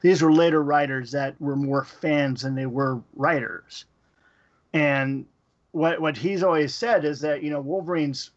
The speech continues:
healing factor is not this super instantaneous take you back from nothing kind of thing. You know, if she had done that far, if, if, if, if, you know, he'd burst into flame and burnt on the outside, he would probably be months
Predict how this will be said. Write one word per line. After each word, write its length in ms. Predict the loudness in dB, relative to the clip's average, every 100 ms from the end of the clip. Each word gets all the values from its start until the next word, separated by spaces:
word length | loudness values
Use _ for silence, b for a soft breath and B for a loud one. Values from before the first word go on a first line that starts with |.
| -18
healing 400 | -6 -2 0 0
factor 520 | -2 -4 -4 -4 -6
is 320 | -4 -4 -4
not 340 | -2 0 0 -2
this 220 | -2 -2
super 500 | -2 0 2 2 0
instantaneous 1300 | 0 -2 -2 0 0 0 0 4 4 4 2 -2 -8 b b b b b -4
take 260 | 0 2
you 80 | 2
back 260 | 2 2 0
from 160 | -2
nothing 320 | -2 -2 -2 -2
kind 300 | 0 0 -2
of 100 | -4
thing. 400 | -2 -2 -4 -4
You 120 | -2
know, 100 | 0
if 220 | 0 -4
she 280 | -6 -6 -2
had 220 | -2 -2 0
done 340 | 2 2 0
that 340 | 0 -2 -2
far, 480 | _ -4 -2 -2 -6 _ b b b b _ _ _
if, 320 | -2 -2 -4 -6
if, 200 | -6 -4
if, 160 | -8 -4
if, 140 | -6 -4
you 80 | 0
know, 120 | 2
he'd 320 | 2 0 -2
burst 300 | 0 -2 -2
into 200 | -4 -4
flame 380 | -4 -2 0 0
and 120 | -2
burnt 260 | -2 -4 -2
on 120 | -4
the 120 | -2
outside, 440 | -2 -2 -4 -6 -8
he 240 | -6 -4
would 240 | -4 -4
probably 520 | -2 0 2 2 0 0
be 260 | -2 -2
months 680 | -2 -2 -2 -2 -4 -10 -14